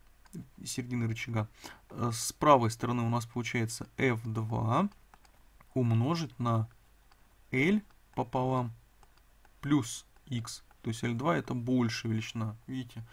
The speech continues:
здесь меньшая, очевидно, величина, здесь большая. Напоминаю, что нам надо найти L. L находится внутри этих скобок, поэтому нам необходимо поступить следующим образом. Мы должны раскрыть эти скобки, дальше привести подобные,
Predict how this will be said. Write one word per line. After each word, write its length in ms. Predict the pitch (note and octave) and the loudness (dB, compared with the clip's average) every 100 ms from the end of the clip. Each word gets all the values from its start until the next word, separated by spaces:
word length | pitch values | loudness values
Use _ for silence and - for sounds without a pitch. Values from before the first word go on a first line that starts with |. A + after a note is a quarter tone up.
| - - - | -20 -20 -12
здесь 380 | A2+ B2+ A2 - | -4 -2 -2 -2
меньшая, 440 | C3 G#3+ G#3+ E3 | 0 2 0 -4
очевидно, 280 | - D#3+ C#3+ | -6 -6 -6
величина, 320 | C3+ - A#2+ | -6 -6 -6
здесь 240 | A2+ D#3+ B2+ | -4 -4 -4
большая. 540 | B2 A#2+ A2+ - A2 - - - - - - | -2 -2 -2 -6 -10 -14 -20 -20 -20 -20 -6
Напоминаю, 340 | A#2 C3+ G3 F#3 | -4 2 2 2
что 100 | C3+ | 2
нам 140 | D3 | 2
надо 140 | D3 | 2
найти 460 | B2+ C3+ C3 - - | 0 -2 -2 -8 -6
L. 320 | C3 B2+ G#2 - | 2 4 4 0
L 220 | B2+ D#3+ | -2 0
находится 480 | C#3 A2+ C#3+ C3 - | -2 -2 0 0 -2
внутри 400 | A#2+ C#3 C#3 B2 | -4 -4 -2 -2
этих 200 | A2 A2 | -4 -8
скобок, 500 | - - G#3+ F3 - | -8 -2 0 0 -4
поэтому 380 | C3 D#3 - B2+ | -2 -2 -2 -4
нам 140 | C#3 | -4
необходимо 420 | C3+ - A#2+ C3+ | -4 -6 -4 -4
поступить 380 | A#2 A#2 - B2 | -6 -12 -12 -10
следующим 420 | - B2+ A#2+ - | -6 -4 -2 -2
образом. 260 | B2 G#2+ A2 | -2 -2 -4
Мы 160 | B2+ B2 | -4 -4
должны 480 | B2 C3 D3 A#2 - - - - | -2 -2 -2 -4 -6 -20 -20 -6
раскрыть 540 | A#2 C#3 - D3+ A#2 | -2 -2 0 0 0
эти 140 | - C3 | -2 -10
скобки, 580 | - - A#3 - - A#2 - | -6 -4 -4 -4 -8 -8 -4
дальше 340 | C3 C#3 - | 0 0 0
привести 460 | A2+ B2+ C3 - B2+ | -4 -6 -6 -6 -8
подобные, 600 | A#2 C3+ G3 G#3 D3+ | -6 0 2 2 -4